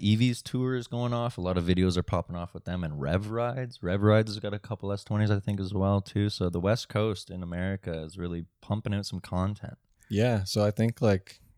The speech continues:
Speaker 2: just to summarize for everyone out there who maybe hasn't watched all the reviews yet, uh, or is planning to, I think the S twenty, it's the new, uh, suspension wheel from King Song. Uh, it's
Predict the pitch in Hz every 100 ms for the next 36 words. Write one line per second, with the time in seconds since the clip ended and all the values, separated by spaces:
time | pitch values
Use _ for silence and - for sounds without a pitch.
0 | - 110 - 101 - 104 110 107 104 -
1 | 101 95 95 95 92 95 101 107 101 98
2 | 92 95 98 101 104 107 104 104 - 104
3 | 101 98 95 98 101 98 101 101 - 98
4 | 92 92 98 90 - - - - - 95
5 | 90 110 107 104 98 107 107 110 120 104
6 | 101 95 - - - 98 101 98 - 110
7 | 104 104 107 - _ _ - _ - 101
8 | - 95 98 98 107 - _ _ _ -
9 | 87 90 - - 113 107 - 110 104 104
10 | 104 - 98 92 104 101 98 101 101 107
11 | 120 - _ _ _ - 87 90 101 95
12 | - - - -